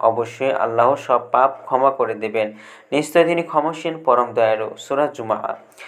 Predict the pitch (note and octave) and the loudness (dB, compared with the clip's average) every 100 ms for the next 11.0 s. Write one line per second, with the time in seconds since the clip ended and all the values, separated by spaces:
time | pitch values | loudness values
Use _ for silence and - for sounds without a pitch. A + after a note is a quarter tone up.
0 | - - - _ D#3+ F3 F3+ F3+ D3 D3+ | -20 -20 -20 _ 2 2 0 -2 0 -2
1 | D#3+ F3+ D#3+ E3+ E3 F3 E3+ C3+ C#3 C#3+ | 2 4 4 4 0 -2 -2 -2 -2 0
2 | D#3+ E3 D#3+ C#3 D3 - D#3+ D#3+ D#3 D#3+ | -2 -2 -6 -6 -6 -10 -10 -4 2 2
3 | - C3 C#3 D3 D#3 D3 C3 C3+ C#3+ A2+ | 2 -2 -4 -4 -2 -2 -2 -2 -4 -4
4 | B2 C3 D3+ D3+ D#3+ D3+ B2+ C3 C#3+ D#3+ | -4 -4 -4 -2 0 2 2 2 2 2
5 | D3+ D3+ - A2+ G#2+ B2 E3 - - - | 2 0 0 0 2 2 2 0 -16 -20
6 | - - E3 D3+ A#2 D3+ D#3+ - - C#3+ | -8 -2 -2 2 4 2 -2 -10 0 2
7 | D3+ E3 D#3+ E3 D#3 C#3 D#3+ D#3+ B2 A2+ | 4 4 4 2 2 0 0 0 0 2
8 | A#2+ E3+ - - - C#3+ D#3 D#3 D#3+ - | 2 2 0 -8 0 2 2 0 0 0
9 | C3+ C#3+ D#3+ D#3+ D#3 D#3 - D3 C#3 - | -2 0 -4 2 2 2 0 0 0 -4
10 | - - - D3+ D3+ C#3 A#2+ G#2+ G#2+ G#2+ | -18 -14 -2 2 2 2 0 -2 -4 -6